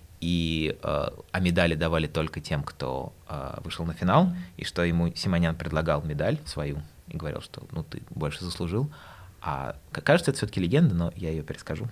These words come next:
поскольку, <laughs> э, мы тут, чем мы тут вообще занимаемся, да? Э, что Стрельцов ответил, что, да, что Никита Палыч, что ты, ос-, оставь себе, ты, я, я, знаешь, сколько я еще их выиграю, таких этих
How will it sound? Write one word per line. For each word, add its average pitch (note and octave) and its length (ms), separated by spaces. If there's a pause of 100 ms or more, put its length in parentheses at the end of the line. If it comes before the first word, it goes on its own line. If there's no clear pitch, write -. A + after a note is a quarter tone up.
поскольку, - 320 (440)
<laughs> E3+ 420
э, F2 540
мы G2 160
тут, F2 140 (180)
чем A#2 140
мы G2+ 80
тут F#2+ 120
вообще F#2+ 200
занимаемся, F#2 520
да? B2+ 100 (580)
Э, F2+ 960 (240)
что F2+ 400
Стрельцов F#2 420
ответил, F#2+ 400
что, D2+ 400 (120)
да, F#2 80 (420)
что - 360
Никита F#2 340
Палыч, A2 420
что - 200
ты, F2 160 (240)
ос-, - 140
оставь G2+ 340
себе, G2 320
ты, E2+ 140
я, E2+ 260
я, F2+ 240 (400)
знаешь, G2 160
сколько - 220
я F2+ 60
еще - 140
их - 100
выиграю, D#2+ 280
таких - 340
этих - 220